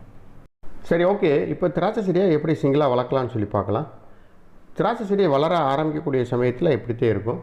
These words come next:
அதை நுனிப்பகுதியில் இருக்கக்கூடியதே மெயின் தளப்பு. இந்த தளப்பத்தை எந்த விதமான சேதாரம் இல்லாம நம்ம பந்தல் வரைக்கும் கொண்டு வந்து வளர்க்கணும். இந்த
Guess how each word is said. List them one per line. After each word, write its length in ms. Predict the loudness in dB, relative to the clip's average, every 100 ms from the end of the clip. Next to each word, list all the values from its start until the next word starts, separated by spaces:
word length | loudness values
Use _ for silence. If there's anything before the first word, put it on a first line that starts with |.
| -12 -20 -20 -20 -4
அதை 140 | 0 2 2 0 0
நுனிப்பகுதியில் 500 | 0 2 2 4 4
இருக்கக்கூடியதே 600 | 0 -2 0 2 2 2 2
மெயின் 200 | 2 2 0
தளப்பு. 300 | 0 -2 -4 -6 -10 -20 -20 -20 -6 0
இந்த 220 | 2 4 2 2
தளப்பத்தை 420 | 0 0 0 0 2 2
எந்த 200 | 2 2
விதமான 380 | 0 2 0 0 0
சேதாரம் 380 | 2 2 0 0
இல்லாம 280 | 0 0
நம்ம 220 | 0 0 0
பந்தல் 320 | 0 2 2
வரைக்கும் 300 | 0 0 0
கொண்டு 200 | 2 2
வந்து 240 | 4 4 2 2
வளர்க்கணும். 400 | 0 -2 -4 -6 -14 -20 -20 -20 -20 -20 -20 -20 -20 -20 -20 -20 -20 -20 -2
இந்த 240 | 2 4